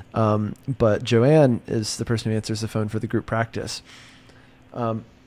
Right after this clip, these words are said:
I got very, very lucky with her. She, um, I was the second practice that she started doing this for. And I will say more than anything,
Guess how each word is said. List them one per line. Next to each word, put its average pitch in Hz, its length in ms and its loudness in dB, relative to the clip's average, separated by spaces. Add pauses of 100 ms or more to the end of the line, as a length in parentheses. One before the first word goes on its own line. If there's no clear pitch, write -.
(120)
I 139 80 -2
got 127 200 4
very, 135 240 8
very 131 220 8
lucky 117 520 4
with - 200 -6
her. 110 240 -6 (200)
She, 117 600 2
um, 107 460 -2 (460)
I 117 100 -2
was 113 180 2
the 113 40 -6
second 127 340 -2
practice 117 440 -4
that - 100 -6
she - 160 0
started 113 300 0
doing 120 220 2
this 117 160 0
for. 117 180 4
And 113 80 0
I 117 60 4
will 120 80 6
say 131 200 4
more 139 220 4
than 170 140 4
anything, 120 480 2